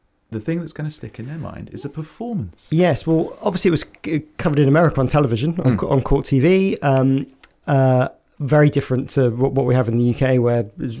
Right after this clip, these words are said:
Speaker 2: rare for cameras to be in the court other than judgments
Speaker 1: Mm.
Speaker 2: now. Um,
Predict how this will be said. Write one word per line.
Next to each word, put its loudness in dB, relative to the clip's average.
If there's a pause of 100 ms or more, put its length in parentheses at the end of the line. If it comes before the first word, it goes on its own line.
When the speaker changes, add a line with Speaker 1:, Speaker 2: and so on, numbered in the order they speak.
Speaker 2:
rare 0
for -10
cameras -4
to -4
be 2
in 2
the -2
court -2
other -4
than -2
judgments -4
Speaker 1:
Mm. -4
Speaker 2:
now. -4 (500)
Um, 2